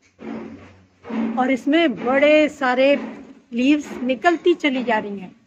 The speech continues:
और ये बहुत aggressively grow करता है। इसको अगर control ना किया जाए तो ये इतना बड़ा plant हो जाता है कि control करना मुश्किल हो जाएगा।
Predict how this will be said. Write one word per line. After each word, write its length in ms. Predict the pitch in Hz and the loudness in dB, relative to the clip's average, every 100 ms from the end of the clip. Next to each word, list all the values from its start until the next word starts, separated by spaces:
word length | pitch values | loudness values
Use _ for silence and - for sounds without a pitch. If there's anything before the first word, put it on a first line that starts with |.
| _ - | _ -4
और 200 | 254 254 | 0 2
ये 140 | 294 208 | 0 -2
बहुत 600 | - 220 - 294 349 - | -8 -10 -4 0 0 2
aggressively 600 | 294 262 269 302 269 277 | 0 0 0 0 2 0
grow 240 | 247 247 240 | 2 2 4
करता 360 | 240 226 - 220 | 2 0 0 -4
है। 120 | 165 _ - - - | -4 _ -20 -16 -12
इसको 240 | 254 - 311 | -8 2 4
अगर 160 | 294 285 | 6 4
control 460 | 262 226 294 294 | 2 4 4 4
ना 220 | 233 226 269 | 2 0 0
किया 280 | 285 294 285 | 2 4 4
जाए 320 | 269 285 381 - - _ _ | 4 4 4 -2 -20 _ _
तो 80 | 285 | -2
ये 380 | 262 269 311 311 - - _ _ _ | 0 4 6 4 2 -12 _ _ _
इतना 380 | 302 - 311 359 | -2 2 4 4
बड़ा 240 | 302 285 294 | 4 2 2
plant 400 | 294 277 285 277 | 0 0 0 -2
हो 60 | |
जाता 280 | 262 254 247 | 0 0 0
है 60 | 285 | -2
कि 120 | 311 | -2
control 540 | 294 254 226 254 277 285 - | -2 -2 0 2 2 0 -2
करना 300 | 226 247 320 | -2 2 4
मुश्किल 420 | 294 - - 240 | 4 0 -4 -2
हो 80 | 220 | -2
जाएगा। 400 | 208 202 180 165 | -2 -6 -8 -14